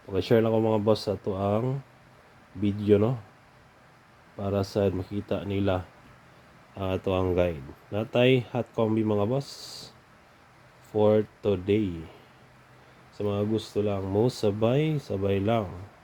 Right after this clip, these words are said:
Two three zero, five three nine,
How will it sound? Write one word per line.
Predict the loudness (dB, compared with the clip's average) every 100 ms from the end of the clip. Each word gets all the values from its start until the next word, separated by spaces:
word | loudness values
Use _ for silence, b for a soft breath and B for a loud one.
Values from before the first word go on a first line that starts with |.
| -20 -20 _ -20 B B B -20 -4
Two | 2 2 2
three | 0 0
zero, | 0 -2 0 2 0 0 -8 -8
five | 0 0 0
three | 0 0 2
nine, | 0 0 0 -2 -4